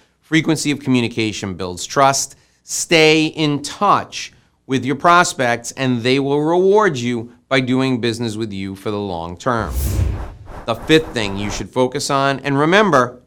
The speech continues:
stay with me for the end of the video where we're gonna cover a key to success. The fifth thing we're gonna focus on is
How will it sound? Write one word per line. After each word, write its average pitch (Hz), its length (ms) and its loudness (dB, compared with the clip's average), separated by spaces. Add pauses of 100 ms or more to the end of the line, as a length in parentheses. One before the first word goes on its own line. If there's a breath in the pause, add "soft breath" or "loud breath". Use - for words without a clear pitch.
stay 160 240 4
with 180 200 6
me 170 140 4
for 156 140 0
the 147 160 2
end 180 160 2
of 175 60 0
the 180 60 -4
video 180 380 4
where 135 140 4
we're 135 80 0
gonna 143 160 0
cover 156 340 2
a 135 60 2
key 160 220 -4
to 160 100 2
success. 165 560 -2 (300 soft breath)
The 156 100 -2
fifth 180 280 0
thing 160 180 2
we're 135 120 0
gonna 127 160 0
focus 156 460 2
on 147 340 0
is 147 460 -2